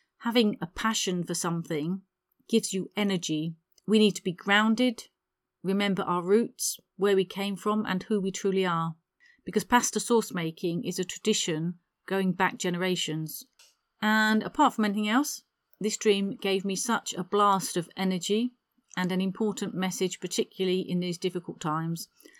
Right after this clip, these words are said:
So I thought I would pass this message on. Remember, life here is transitory,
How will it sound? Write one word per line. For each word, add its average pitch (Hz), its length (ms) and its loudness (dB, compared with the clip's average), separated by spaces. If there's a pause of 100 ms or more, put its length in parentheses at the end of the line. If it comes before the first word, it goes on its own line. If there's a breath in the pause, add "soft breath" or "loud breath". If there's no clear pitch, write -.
(200 loud breath)
So - 160 -2
I 196 60 2
thought 214 260 6
I 180 60 0
would 170 180 -4
pass 175 240 -2
this - 180 -8
message 165 320 -6
on. 160 280 -2 (800)
Remember, 220 380 6
life 226 280 4
here 208 200 4
is 180 140 0
transitory, 202 800 0